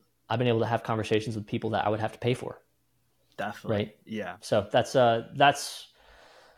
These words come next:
Speaker 1: a big driver in motivating me to start my own. And then I'm just, it's just a big driver for businesses. I think people like listening to human beings.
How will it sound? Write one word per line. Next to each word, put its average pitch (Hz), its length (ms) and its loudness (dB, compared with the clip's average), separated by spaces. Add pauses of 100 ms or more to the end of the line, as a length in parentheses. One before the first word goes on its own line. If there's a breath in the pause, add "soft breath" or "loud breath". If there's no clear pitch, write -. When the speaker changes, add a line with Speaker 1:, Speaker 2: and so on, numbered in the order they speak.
Speaker 1:
a 131 100 2
big 127 340 4
driver 113 520 4 (140)
in 107 520 -4 (540)
motivating 113 600 4
me 101 120 0
to 95 220 -4
start 117 280 2
my 110 180 2
own. 151 420 2
And 120 140 0
then 113 100 2
I'm 110 140 4
just, - 340 -4 (560)
it's - 140 -4
just - 300 -4 (360)
a 117 60 0
big 117 160 2
driver 113 220 4
for 107 200 -2
businesses. 110 540 -2
I - 80 -6
think - 300 -10
people 117 240 -2
like 110 360 0 (280)
listening 123 340 -2
to 117 60 4
human 117 280 2
beings. 120 460 -2